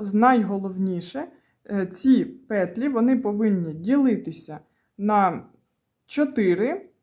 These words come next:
але мінус, мінус ще повинна, то-, тобто ваша кількість петель М, відніміть, будь ласка, дві петлі симетрії. Одна петля, оця,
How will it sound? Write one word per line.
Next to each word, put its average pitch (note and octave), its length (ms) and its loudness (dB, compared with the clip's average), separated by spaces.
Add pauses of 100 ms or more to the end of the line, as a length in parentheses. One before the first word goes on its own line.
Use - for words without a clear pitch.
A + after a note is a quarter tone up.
(400)
але A3+ 320 4
мінус, A#3 760 4 (520)
мінус F#3+ 540 -2
ще - 240 -4
повинна, F3+ 540 -6 (140)
то-, F#3 160 -4
тобто - 680 -2 (460)
ваша F#3+ 500 2
кількість F#3 560 -8
петель E3 400 -4 (480)
М, E3+ 520 -10
відніміть, A#3 760 2
будь F#3+ 220 -4
ласка, F3 420 -2
дві G3 320 -2
петлі E3+ 560 -8 (240)
симетрії. A3 920 2 (580)
Одна B3 560 4
петля, F3 580 -6 (500)
оця, G3+ 640 2